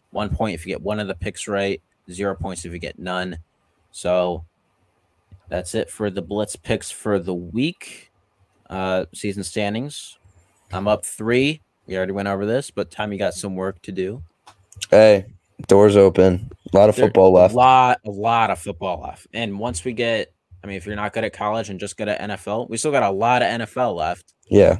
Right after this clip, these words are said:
Speaker 1: Because there's more regular season weeks in the N F L, plus
Speaker 2: Got
Speaker 1: you
Speaker 2: the
Speaker 1: got the
Speaker 2: entire
Speaker 1: playoffs,
Speaker 2: playoffs,
Speaker 1: entire
Speaker 2: yeah.
Speaker 1: playoffs. So we're doing this thing until February, until the Super Bowl. So a lot of football left, a lot of points to be scored.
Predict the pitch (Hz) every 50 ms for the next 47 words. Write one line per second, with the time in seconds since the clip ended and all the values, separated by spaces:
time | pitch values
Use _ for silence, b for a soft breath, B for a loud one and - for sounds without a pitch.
0 | 135 - - - - 98 92 104 101 - 101 104 101 92 90 92 90 95 98 92
1 | 90 87 - 117 110 98 101 87 90 92 87 - - 92 71 87 95 95 - -
2 | 101 104 101 - - 95 90 92 98 101 101 92 - 107 101 101 78 76 65 67
3 | - - 90 87 90 95 - 87 85 90 90 90 107 107 98 101 98 90 67 64
4 | 65 - _ _ _ _ _ _ _ _ _ _ _ - 87 80 90 110 120 120
5 | 135 131 123 120 110 - - 120 113 104 - 107 92 - - 98 87 82 71 60
6 | 62 62 82 82 - 95 85 - - 87 82 _ - 50 - - - - 92 90
7 | - 87 _ _ _ _ _ _ _ _ _ _ _ _ _ _ _ - 92 104
8 | 120 131 131 127 123 120 117 117 110 107 101 98 - - 95 - 98 87 85 76
9 | 71 71 - 92 95 104 117 120 113 104 - - - 113 107 95 - - - 98
10 | 90 92 87 82 - - - - 92 90 80 73 71 -